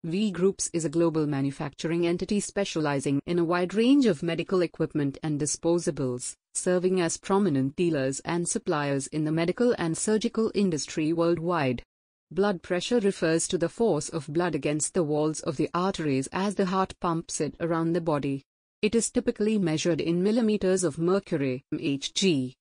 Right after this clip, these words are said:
and is expressed as two values: systolic pressure, the pressure when the heart beats, and diastolic pressure,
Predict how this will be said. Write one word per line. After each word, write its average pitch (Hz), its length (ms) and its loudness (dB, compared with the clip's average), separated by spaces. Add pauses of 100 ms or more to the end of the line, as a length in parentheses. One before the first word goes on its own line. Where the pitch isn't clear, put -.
(140)
and 220 200 2
is 233 160 2
expressed 190 600 -2
as 170 200 0
two 220 220 0
values: 165 640 -2 (200)
systolic 185 640 0
pressure, 180 460 -4 (220)
the 170 80 0
pressure 170 440 0
when 160 200 -2
the 160 60 -2
heart 147 380 -6
beats, - 480 -4 (180)
and 185 220 2
diastolic 180 720 -2
pressure, 180 480 -4